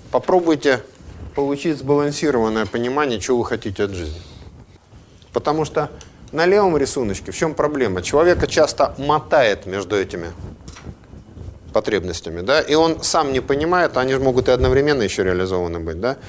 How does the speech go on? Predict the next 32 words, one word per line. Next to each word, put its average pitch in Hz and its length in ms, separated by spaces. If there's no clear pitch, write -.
и - 60
человек 165 180
сам 165 220
не 143 80
понимает, 143 520
что - 260
управляет 135 680
его 117 140
поступками. 87 640
А 139 300
результат, 170 640
как 120 200
правило, 95 400
всегда 147 360
меньше, 160 300
чем 135 220
хотелось 95 420
бы, 87 120
да, 127 100
вот 123 100
почему 139 200
человек - 260
несчастный. 101 480
Что 143 100
он 147 60
вроде 170 240
бы 160 160
двигается, 170 680
то 147 60
есть 147 260
нет 208 380
осознания. 160 920